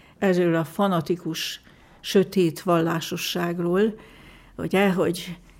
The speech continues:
erre szövetkeznek, hogy, hogy ők mindenképpen elteszik Pált lábalól, és ami a legszomorúbb, nem olvassuk, hogy a főtanács ez ellen tiltakozott volna.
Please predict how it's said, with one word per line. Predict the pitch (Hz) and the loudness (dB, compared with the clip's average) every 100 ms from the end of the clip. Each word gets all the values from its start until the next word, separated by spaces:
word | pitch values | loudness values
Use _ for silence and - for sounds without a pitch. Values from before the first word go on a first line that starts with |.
| - | 2
erre | 185 196 170 | 6 8 6
szövetkeznek, | 143 - 170 156 - 170 170 165 170 - - - | 4 2 2 0 -4 -8 -8 -6 -8 -10 -18 -14
hogy, | - 175 - - - - - - | -8 -8 -10 -20 -20 -20 -20 -12
hogy | 160 160 - | -6 -6 -2
ők | 190 175 - - | 2 2 -2 -6
mindenképpen | 180 165 165 160 170 - 175 | -2 -2 -2 -4 -4 -2 0
elteszik | 170 165 160 175 - | 0 -2 -6 -6 -6
Pált | 170 165 165 | -6 -4 -4
lábalól, | 180 180 180 190 196 - - - | -4 -2 2 2 0 -4 -18 -10
és | 175 | -4
ami | 185 175 | -2 2
a | 175 | 2
legszomorúbb, | 208 208 - 180 165 165 | 0 -2 -4 -2 0 0
nem | 185 202 | 0 2
olvassuk, | 170 165 165 - 170 | 2 0 0 -2 -4
hogy | - 165 | -6 -4
a | |
főtanács | 165 196 170 170 160 160 165 175 | -4 0 -2 -2 -4 -4 -6 -6
ez | 156 | -4
ellen | 165 160 165 165 | -4 -4 -4 -6
tiltakozott | - 170 175 175 - - - | -6 -8 -10 -12 -12 -12 -14
volna. | - - 202 - | -12 -12 -12 -14